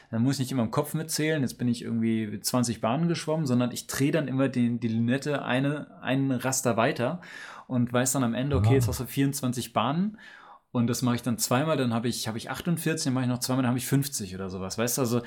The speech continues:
Speaker 1: das ist für mich dann immer so eine Zählhilfe. Also sowas mache ich zum Beispiel mit dieser, äh,
Speaker 2: Ja, okay.
Speaker 1: G M T-Lünette
Speaker 2: Ja.
Speaker 1: immer ganz gerne.
Speaker 2: Das, äh, das, das macht tatsächlich Sinn. Ja, wenn man drü-, so drüber nachdenkt, ja klar. Kann man halt auch, äh, ja, so ein bisschen,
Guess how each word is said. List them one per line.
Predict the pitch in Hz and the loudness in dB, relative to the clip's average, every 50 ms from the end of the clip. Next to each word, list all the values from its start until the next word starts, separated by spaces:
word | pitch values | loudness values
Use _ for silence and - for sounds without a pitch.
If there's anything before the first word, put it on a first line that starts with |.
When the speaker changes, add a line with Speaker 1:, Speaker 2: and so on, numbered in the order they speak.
| - - - - - | -4 -14 -16 -14 -8
Speaker 1:
das | - 107 - | -2 0 2
ist | - 117 - | 2 2 2
für | - 139 | 4 2
mich | 139 139 | 2 2
dann | 147 139 127 | 2 2 2
immer | 127 | 2
so | 120 123 | 2 2
eine | 117 113 113 | 2 0 0
Zählhilfe. | - - 143 147 165 113 107 104 101 - - 95 - | 0 0 2 0 0 0 -2 -4 -4 -6 -8 -8 -6
Also | - 110 110 | -4 -4 -2
sowas | 110 113 127 131 143 135 - | 0 0 0 2 0 0 2
mache | 123 131 131 | 0 0 0
ich | 131 - | -4 -6
zum | - 123 | -4 -4
Beispiel | 120 120 - 127 | -2 -2 0 0
mit | 120 117 110 | 0 0 0
dieser, | 117 107 120 113 | 0 0 0 0
äh, | 113 107 - - - - | 0 -2 -4 0 4 6
Speaker 2:
Ja, | 92 - | 6 6
okay. | 110 110 107 | 4 2 2
Speaker 1:
G | 147 120 | 2 2
M | 113 117 | 2 2
T-Lünette | 113 - - 147 147 - - - 131 - 104 | 0 0 2 4 4 4 4 4 2 0 -4
Speaker 2:
Ja. | 98 | -6
Speaker 1:
immer | 95 95 98 | -6 -6 -6
ganz | 95 104 98 - - | -4 -6 -6 -6 -6
gerne. | - 98 95 92 90 90 _ _ - - - _ _ _ _ _ _ - - - - | -6 -6 -6 -6 -8 -10 _ _ -20 -20 -20 _ _ _ _ _ _ -20 -20 -8 -4
Speaker 2:
Das, | - 80 - - - | -2 -2 -2 0 0
äh, | 101 87 85 | 0 0 0
das, | - 73 71 - - | 0 -2 -4 -6 -6
das | - 82 76 - | -4 -4 -2 -2
macht | 87 85 - | -2 -2 -2
tatsächlich | - 90 - - 87 85 - 90 85 | -4 -4 -4 -4 -4 -4 -2 -2 0
Sinn. | 87 110 123 123 | 2 4 4 4
Ja, | 98 82 101 113 | 4 4 2 4
wenn | 98 101 | 4 4
man | 104 101 | 4 4
drü-, | 90 98 110 110 | 2 2 0 -2
so | 107 95 107 107 98 | 0 0 0 0 0
drüber | 92 101 95 95 | 0 -2 -4 -2
nachdenkt, | 90 87 87 104 - - 131 131 123 - | -2 -2 -4 -6 -6 -6 -6 -8 -6 -6
ja | - 107 110 | -6 -6 -6
klar. | - - 131 113 - - - - _ _ _ - | -4 -4 -6 -6 -6 -10 -20 -20 _ _ _ -8
Kann | - - 95 | -4 -2 0
man | 95 85 | 0 0
halt | 87 87 87 | -2 -2 -2
auch, | - 92 98 104 - - | -4 -6 -6 -6 -6 -6
äh, | 107 101 95 101 | -6 -6 -4 -2
ja, | 104 104 | -2 -2
so | 90 - 82 | -2 -4 -4
ein | 78 | -6
bisschen, | - 95 - - 95 87 87 85 | -6 -6 -4 -2 0 0 0 0